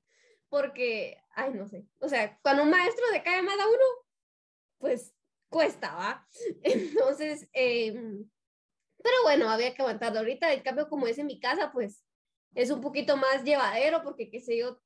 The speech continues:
tengo a mi alrededor cosas que me gustan, tengo mis libros, eh, tengo fotos, qué sé yo, o sea, no estoy ahí en la clase, no tengo la presión que me esté viendo ahí en la clase.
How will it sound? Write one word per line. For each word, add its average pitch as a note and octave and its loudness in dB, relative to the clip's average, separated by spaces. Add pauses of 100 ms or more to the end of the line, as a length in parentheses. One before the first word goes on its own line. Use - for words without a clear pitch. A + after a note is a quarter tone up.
(180)
tengo B3 0
a B3+ 2
mi C4 2
alrededor A#3 0
cosas B3+ -10
que A3 -10
me F#3+ -6
gustan, E4+ 0
tengo A#3+ 0
mis F#3 -8
libros, C4 -2
eh, G3+ -6
tengo G#3 -4
fotos, A#3+ -6
qué A3+ -4
sé B3 0
yo, B3 2
o B3 -4
sea, G#3+ -6 (720)
no C#4 2
estoy D4+ 6
ahí D4+ 6
en D#4 2
la C4+ 2
clase, B3+ 2
no A#3+ -2
tengo C4+ 0
la D#4 -2
presión A#3 -4
que F4 -4
me C#4+ 2
esté A3+ -4
viendo A3+ -2
ahí A#3 -2
en A3 -4
la F3 -12
clase. A3+ -8